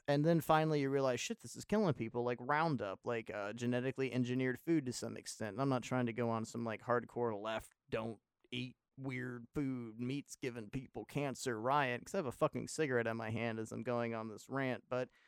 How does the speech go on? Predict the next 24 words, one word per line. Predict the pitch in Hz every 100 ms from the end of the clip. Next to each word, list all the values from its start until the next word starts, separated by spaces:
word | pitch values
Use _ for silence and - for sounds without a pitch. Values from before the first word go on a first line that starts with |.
| _ _
where | - 170
Larry | 180 196 180
Cohen | 175 165 143
came | 127 147 160 156
from, | - 135 131
I | 120
think, | 135 131
with | 127
a | 127
lot | 123 127
of | 120
his | 113
messages, | 113 131 - 127 113 113 117 - _ _ _ _ _ _ _ _ _ _ -
I, | 147
I | 135
guess | 135 151 -
you | 156
could | 143
say | 139 151
was | 165
a | 160
little | 156 165 160
bit | 160 156
more | 143 147 160 156 156 151